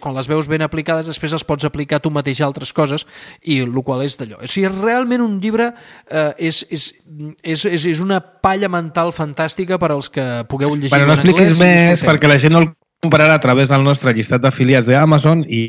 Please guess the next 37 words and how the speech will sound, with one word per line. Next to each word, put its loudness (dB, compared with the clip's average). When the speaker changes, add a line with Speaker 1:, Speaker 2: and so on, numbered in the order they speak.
Speaker 2:
i -6
perquè -2
ja 4
ho 6
has -2
explicat -6
tot. 0
Speaker 1:
No, 2
no, -2
no, 0
no, 2
no, 0
hi 2
ha 2
Speaker 2:
En -2
fi, -
Speaker 1:
moltíssimes 2
Speaker 2:
bueno. 2
Speaker 1:
altres -6
coses -2
i, -4
a -
més, -4
està -4
ben -2
explicat, -8
eh? 0
O -4
sigui, -2
jo 2
li 0
vaig -2
ensenyar -4
en, 0
en -4
el -4
José -2